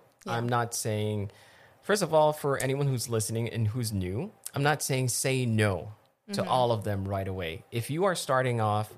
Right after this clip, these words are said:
Speaker 2: starting out, yes, you, you need to get un-, some of these under your belt first. You know,
Speaker 1: Yeah.
Speaker 2: know the ins and outs of, like,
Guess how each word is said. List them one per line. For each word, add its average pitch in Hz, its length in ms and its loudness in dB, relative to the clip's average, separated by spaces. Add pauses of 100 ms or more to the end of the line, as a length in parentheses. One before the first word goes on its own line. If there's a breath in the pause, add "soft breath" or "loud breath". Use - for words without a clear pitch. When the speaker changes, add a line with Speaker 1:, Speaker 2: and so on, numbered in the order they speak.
Speaker 2:
starting 113 420 -2
out, 101 280 -4 (440)
yes, 123 300 -2
you, 131 120 -2
you 135 240 -6
need 170 180 -4
to 139 80 -4
get 127 200 -2
un-, 117 240 -4
some 120 220 -4
of 113 80 -2
these 113 220 -4
under 110 140 -4
your 95 120 -6
belt 80 240 -8
first. - 300 -12 (600)
You 110 100 -6
know, 110 100 2
Speaker 1:
Yeah. 104 60 0
Speaker 2:
know 131 300 2
the 135 220 -2
ins 127 180 -4
and 107 120 0
outs 101 320 0
of, 98 200 -6
like, 92 260 -4